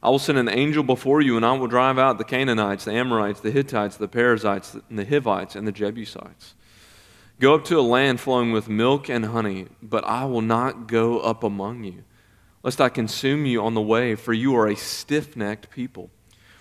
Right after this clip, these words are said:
When the people heard the disastrous word, they mourned, and no one put on his ornaments. For the Lord had said to Moses, 'Say to the people of Israel, "You are a stiff-necked people.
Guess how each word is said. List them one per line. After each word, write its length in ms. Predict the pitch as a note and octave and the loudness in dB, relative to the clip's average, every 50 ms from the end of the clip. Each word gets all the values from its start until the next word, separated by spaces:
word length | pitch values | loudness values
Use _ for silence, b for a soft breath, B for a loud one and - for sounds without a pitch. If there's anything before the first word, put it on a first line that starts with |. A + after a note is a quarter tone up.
| b | b
When 120 | b B2+ C3 | b 0 2
the 80 | C3+ | 2
people 300 | B2 F3 F#3 E3 D#3+ C3+ | 2 2 2 2 2 4
heard 240 | C3 D3+ D#3 D#3+ D3+ | 6 6 4 4 4
the 60 | C#3 | 4
disastrous 640 | B2 B2+ A#2+ A#2+ C3+ B2+ C3 C#3 C#3 C#3 C#3+ C3+ - | 2 2 4 4 4 4 4 4 2 0 -4 -4 -2
word, 280 | B2 A#2+ A#2+ A#2 A#2 A2 | 0 2 4 4 4 4
they 120 | A#2+ A2+ | 2 2
mourned, 440 | A2 A2+ A2+ A#2+ C3 C3+ B2+ A#2+ A2+ | 2 2 0 2 2 2 2 2 2
and 120 | A2 A2+ | 0 2
no 100 | A2+ A#2+ | 2 2
one 180 | C3 C3+ B2+ A2+ | 2 0 -2 -2
put 180 | - D3 B2 - | -2 -6 -4 -2
on 220 | A#2 A#2+ A#2+ A2+ | -2 -2 -2 -2
his 180 | A#2+ A2+ G#2 A2 | -2 -4 -2 -2
ornaments. 540 | A2 A#2 A#2+ A2 G2 - G2 - - - _ b b b b b b b | -2 -4 -4 -6 -8 -10 -12 -14 -16 -16 _ b b b b b b b
For 80 | b C#3+ | b -2
the 60 | C3 | 2
Lord 200 | C3 C#3+ D#3 D3+ | 4 6 8 8
had 140 | C#3 B2+ - | 6 6 4
said 240 | - - D#3 C#3+ C3+ | 2 4 4 4 4
to 80 | C#3+ | 2
Moses, 360 | B2+ A#2+ A#2 A#2+ A#2 C#3 C#3 C#3 | 2 4 4 4 2 0 -2 0
'Say 220 | - D3+ C#3 C#3+ | 2 4 4 4
to 80 | C#3+ B2 | 4 2
the 80 | B2 | -2
people 240 | - C#3+ C#3 B2+ B2 | -2 -2 -2 -2 -2
of 100 | A2+ A2 | 0 0
Israel, 300 | A2+ A2+ A#2+ B2 C3+ C#3 | 0 0 0 0 0 0
"You 260 | A#2+ A2+ B2+ D3 D3+ | 0 0 2 4 6
are 120 | C#3+ B2+ A#2 | 6 6 6
a 80 | A#2 | 4
stiff-necked 960 | G#2+ - - - C#3+ C#3+ C#3+ C#3+ - C3 B2+ A#2+ G#2+ E2 - - - - - _ b b b b b b b b b b _ | 2 -2 -6 0 0 0 0 0 -2 0 0 0 0 -2 -6 -14 -20 -20 -20 _ b b b b b b b b b b _
people. 380 | - - - - - - - | -8 -8 -8 -8 -10 -20 -20